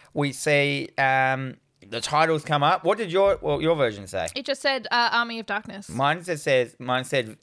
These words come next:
Speaker 1: Ash versus, and then it went to, and then it said the Army of Darkness, like, like the thing.
Speaker 2: Oh, that could have done a thing, and I'm probably
Speaker 1: Well,
Speaker 2: was
Speaker 1: I thought that was a good slide in.
Speaker 2: stuffing my face full of popcorn at that point.
Speaker 1: I thought that was a good slide in to the t-, uh, the T V show, which is
Speaker 2: Mm.
Speaker 1: Ash versus the Evil Dead.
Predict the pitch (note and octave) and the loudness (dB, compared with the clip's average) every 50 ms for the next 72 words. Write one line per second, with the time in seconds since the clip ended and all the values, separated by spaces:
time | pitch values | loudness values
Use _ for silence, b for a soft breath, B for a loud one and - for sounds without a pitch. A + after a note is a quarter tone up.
0 | _ - C3 B2+ B2 A#2 A#2 A#2+ - - - - - - A2 G2+ A#2 A2+ A2+ A#2+ | _ -2 0 2 2 2 0 -2 -6 -12 -12 -12 -14 -16 -4 0 2 2 2 2
1 | - - A2+ G2+ G#2 B2 C#3 C#3+ - - A2 A2+ A2 A2 A2 A2+ A2 E2+ A2 G#2+ | 0 -4 -6 -6 -6 -6 -8 -12 -10 -8 -6 -4 -4 -2 -4 -4 -4 -4 -6 -6
2 | G2 - - A2+ - - G#2+ A2 G#2+ G#2+ G2 - - A2+ G#2 - - _ A#2 A2+ | -6 -6 -6 -6 -6 -4 -6 -6 -4 -6 -6 -6 -4 -4 -4 -4 -8 _ -8 -4
3 | A2 G#2+ G#2 G2+ G#2 G2+ G2+ G2+ G2 F#2 F2 G2 F#2+ F#2+ - - F2 - - F#2+ | -2 0 0 0 0 -2 -4 -6 -10 -6 -4 -4 -4 -4 -6 -10 -14 -10 -8 -6
4 | F#2 - - - - F#2+ G3+ G#3 G#3+ A3 A3+ A3+ A3+ A3 A3 G#3 G3 F#3+ F#3 A#3+ | -6 -6 -6 -4 -4 -4 -4 -4 -4 -2 -2 0 0 0 -2 -2 -4 -2 -2 -4
5 | C#4+ - - F4 D#4+ F#4+ C4+ A#3+ C4+ B3+ A#3+ A#3+ - B3 A#3 A3 A3+ A3 G#3 G3+ | -4 -2 -4 -4 -4 -4 -2 -2 -2 -2 -2 -4 -4 -4 -4 -4 -4 -4 -4 -4
6 | G3+ G3+ F#3+ _ - - B3+ A3+ G3+ G3+ F#3+ G3 G3 F#3 E3+ - E3+ G3+ C#4+ D4 | -6 -8 -12 _ -10 -8 -8 -8 0 4 6 6 8 6 6 6 4 2 4 6
7 | - G#3+ D#3+ D#3+ D#3 D3+ D3 C#3 C#3+ C3+ C#3+ C3 - - - - D3 C3+ C3 C#3 | 4 6 6 6 6 4 4 4 0 -2 -4 -4 -4 -8 -4 0 2 4 4 6
8 | D#3+ G3+ A3+ E3 C3+ G2+ G#2 A2+ C#3+ G#3 A3+ G#3+ - A3+ G#3 G3+ G3 F3 G3 - | 4 4 2 -2 -4 -6 -6 -6 -2 -2 -2 -2 -4 -10 -10 -8 -8 -10 -6 -4
9 | G3 F#3+ G3+ - _ - G3 E3+ D#3+ - - G3+ G3 - - F3 D#3+ D3+ D3+ - | -4 -4 -4 -6 _ -8 -8 -8 -6 -4 -4 -4 -4 -6 -10 -10 -10 -10 -10 -8
10 | C3 D3 - _ - - - - - _ _ _ C#3 D#3+ G3 B3+ A#3+ F#3+ F3 D#3+ | -10 -10 -10 _ -16 -16 -16 -16 -16 _ _ _ -4 -2 0 0 0 2 2 2
11 | D3 C#3 C3+ C#3+ C3 B2+ - - - C3 B2 B2 C#3+ E3 F#3 E3 C3 A2+ G#2 G2+ | 0 0 -4 -4 -6 -4 -6 -6 -4 0 2 2 4 4 2 2 0 -4 -6 -8
12 | G#2 G#2+ - B2+ A#2+ A2+ A2+ A#2 A2 - C#3 A#2+ - - A#2+ A2+ - - B2 A#2+ | -10 -8 -6 -6 -6 -4 -6 -8 -8 -6 -8 -8 -4 -4 -4 -4 -4 -8 -12 -10
13 | - - B2+ A#2+ A2+ D#3+ A#3+ C4 - - A2 F#2+ F#2+ F2+ E2 - - C3 A#2+ - | -6 -4 -4 -2 -2 -2 -4 -2 -2 -2 -2 -2 -2 -4 -6 -6 -4 -4 -2 -2
14 | A#2+ A#2 A2+ - A#2 A2 G#2 G2+ A2+ G#2+ G2 G#2+ G#2 G2+ G2 A#2 C#3 B2+ | -2 -2 -4 -6 -6 -8 -6 -6 -8 -12 -8 -8 -6 -6 -4 -4 -4 -4